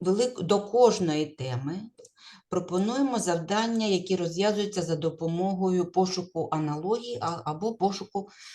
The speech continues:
е, закономірності. І завдання від суто числових, е, передбачаємо, що можна переходити від завдань, що містять чи-, чи-, чисто числові дані, до завдань, які містять уже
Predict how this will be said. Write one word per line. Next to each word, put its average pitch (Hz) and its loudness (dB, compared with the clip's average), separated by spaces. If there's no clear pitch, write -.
е, 151 4
закономірності. 139 0
І 233 2
завдання 196 4
від 175 0
суто 185 2
числових, 190 0
е, 165 2
передбачаємо, 208 2
що 190 -2
можна 185 0
переходити 180 -2
від 165 -4
завдань, 175 2
що - -2
містять 180 -2
чи-, - -4
чи-, - -4
чисто 170 -4
числові 208 -2
дані, 147 0
до 143 -2
завдань, 180 -4
які 151 -6
містять 185 -4
уже 160 -6